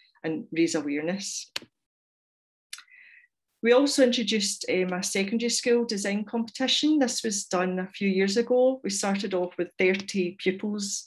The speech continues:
um, getting involved and, um, entering our competition. And then last year it was four hundred students that all entered. This is done with them basically just asking secondary schools if they want to take part.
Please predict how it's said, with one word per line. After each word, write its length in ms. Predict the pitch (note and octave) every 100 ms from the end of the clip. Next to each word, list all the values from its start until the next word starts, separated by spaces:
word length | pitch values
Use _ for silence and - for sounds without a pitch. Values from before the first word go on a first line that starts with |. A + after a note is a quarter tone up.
| E3+
um, 240 | E3 E3
getting 300 | E3 F#3 F3
involved 580 | F3 F3 E3+ F3 F3 -
and, 300 | - E3 E3+ _
um, 180 | E3 D#3
entering 360 | E3+ E3+ G#3+ G3
our 140 | G3
competition. 680 | G3+ G3+ - G3+ G3+ G#3+ G#3+ - - - - _
And 80 | E3+
then 120 | F3
last 440 | F3 F3+ F#3 - -
year 180 | E3+ E3
it 40 |
was 160 | D#3 -
four 240 | - F3
hundred 380 | - F3 G3 G3+
students 600 | - A3 G#3+ G#3 - -
that 160 | F3+ -
all 200 | F3+ F#3
entered. 500 | F#3+ G3 A#3 A#3 - - _ _ _ _ _ -
This 200 | F#3+ G3
is 120 | G3+
done 280 | G3 E3+ E3
with 180 | E3 D#3+
them 400 | E3 E3 D#3+ D#3+ - - - - - _
basically 380 | B3 B3 F#3 F#3
just 220 | F#3 F3
asking 500 | E3+ F3 - F#3 F3
secondary 480 | - F3 E3+ G3+ G#3
schools 340 | G3+ G#3+ G#3
if 120 | G3+
they 80 | G3
want 200 | F3 E3+
to 120 | - -
take 240 | F#3+ G3
part. 500 | - D#3+ F3 A3 G#3